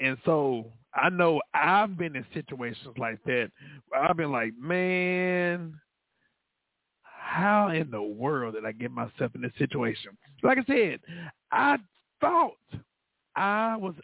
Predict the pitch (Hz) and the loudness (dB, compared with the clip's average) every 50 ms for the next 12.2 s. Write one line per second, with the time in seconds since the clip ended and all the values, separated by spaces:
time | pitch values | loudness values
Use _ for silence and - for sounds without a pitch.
0 | _ - 160 175 185 185 180 196 196 - - 190 175 175 170 170 170 180 - - | _ -6 -2 0 0 0 0 -2 -8 -8 -8 -8 -8 -4 -4 -4 -4 -4 -4 -6
1 | 156 151 160 151 156 - 156 160 156 - 190 180 - - 294 285 233 - - 123 | -6 -6 -6 -6 -6 -6 -6 -6 -6 -8 -10 -8 -4 -4 -2 -2 -2 -6 -10 -18
2 | 110 101 107 - _ _ - 160 165 - - - 185 190 196 196 - - 240 233 | -20 -20 -20 -20 _ _ -20 -20 -20 -6 2 4 4 4 4 2 0 -2 -2 -2
3 | 233 226 - - 240 247 226 - - _ _ _ _ _ _ _ _ _ _ _ | -2 -2 0 0 2 2 2 0 -4 _ _ _ _ _ _ _ _ _ _ _
4 | _ _ - - - 240 302 285 - - 98 87 87 87 - - - - _ _ | _ _ -18 -8 -6 -6 -6 -6 -8 -8 -8 -8 -10 -14 -16 -20 -20 -20 _ _
5 | _ _ _ _ _ _ _ _ _ 269 285 320 - 240 202 196 185 277 320 339 | _ _ _ _ _ _ _ _ _ -2 -2 -2 -2 -4 -4 -4 -4 -4 -6 -6
6 | 349 220 - - 196 _ - - _ _ _ _ _ _ _ _ _ _ _ _ | -8 -10 -12 -16 _ _ -20 -20 _ _ _ _ _ _ _ _ _ _ _ _
7 | _ _ _ _ _ _ _ _ _ _ _ _ _ _ _ - _ _ _ _ | _ _ _ _ _ _ _ _ _ _ _ _ _ _ _ -20 _ _ _ _
8 | _ _ _ _ - 156 196 233 254 254 254 247 247 247 247 226 226 _ _ _ | _ _ _ _ 0 2 4 6 6 6 4 2 0 -2 -6 -10 -16 _ _ _
9 | _ _ _ _ _ _ _ _ _ _ _ _ _ _ _ _ _ _ - 160 | _ _ _ _ _ _ _ _ _ _ _ _ _ _ _ _ _ _ -10 -8
10 | 160 147 - _ _ 127 131 131 127 120 117 _ _ _ _ _ _ _ _ _ | -8 -8 -10 _ _ -20 -20 -20 -20 -20 _ _ _ _ _ _ _ _ _ _
11 | _ _ _ - 147 170 196 202 185 180 185 185 185 185 185 175 170 160 165 139 | _ _ _ -8 -4 0 2 2 4 4 4 4 2 2 -2 -4 -6 -10 -14 -14
12 | 113 107 107 101 | -16 -16 -20 -20